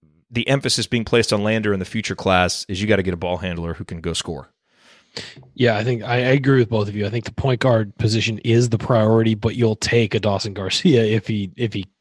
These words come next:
Speaker 2: you know, commits, obviously. Um, but Caleb Love, I think that's gonna be a real tough one, tough battle to win.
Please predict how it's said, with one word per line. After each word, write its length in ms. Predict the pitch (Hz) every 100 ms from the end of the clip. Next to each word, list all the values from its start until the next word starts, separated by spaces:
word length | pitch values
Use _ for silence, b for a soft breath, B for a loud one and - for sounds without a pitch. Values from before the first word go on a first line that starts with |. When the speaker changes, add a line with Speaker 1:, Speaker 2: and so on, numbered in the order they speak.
| -
Speaker 2:
you 140 | 127
know, 80 | 98
commits, 480 | 92 107 104 87 92
obviously. 640 | 101 101 101 101 110 113 B B B -
Um, 440 | 104 107 104 98 - 131
but 260 | - 110 104
Caleb 340 | - 123 117
Love, 300 | 107 117 117
I 140 | 110 107
think 120 | 113
that's 180 | 110 -
gonna 100 | 113
be 80 | 107
a 40 |
real 200 | 101 107
tough 260 | - 110 117
one, 180 | 110 -
tough 200 | 117 -
battle 280 | 110 107 107
to 80 |
win. 360 | 104 107 113